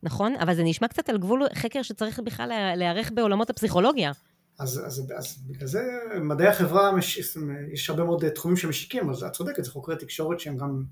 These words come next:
Speaker 2: סוציולוגים, ולפעמים קצת אנתרופולוגים, ולפעמים קצת פסיכולוגים, אבל לחלוטין, זה,
Speaker 1: מהמם.
Speaker 2: זה
Speaker 1: זה
Speaker 2: העולמות
Speaker 1: איזשהו
Speaker 2: האלה,
Speaker 1: ערבוב
Speaker 2: זה
Speaker 1: מאוד
Speaker 2: העולמות האלה
Speaker 1: משונה,
Speaker 2: לחלוטין.
Speaker 1: כן, כן. אוקיי,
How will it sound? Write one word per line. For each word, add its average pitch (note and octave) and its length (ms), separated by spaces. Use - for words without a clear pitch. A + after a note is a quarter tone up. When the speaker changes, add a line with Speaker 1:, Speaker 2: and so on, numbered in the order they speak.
Speaker 2:
סוציולוגים, D3+ 760
ולפעמים C3 320
קצת - 180
אנתרופולוגים, D3+ 680
ולפעמים C#3 200
קצת C3 220
פסיכולוגים, D#3+ 520
אבל D3 120
לחלוטין, D3 460
זה, F3 100
Speaker 1:
מהמם. F#3 360
Speaker 2:
זה E3 60
Speaker 1:
זה D#3 80
Speaker 2:
העולמות D#3+ 240
Speaker 1:
איזשהו - 200
Speaker 2:
האלה, - 100
Speaker 1:
ערבוב B3 260
Speaker 2:
זה B3 40
Speaker 1:
מאוד B3 100
Speaker 2:
העולמות A#3 320
האלה A3 100
Speaker 1:
משונה, G#3 140
Speaker 2:
לחלוטין. D3 280
Speaker 1:
כן, D#3+ 180
כן. F#3 280
אוקיי, F#3 420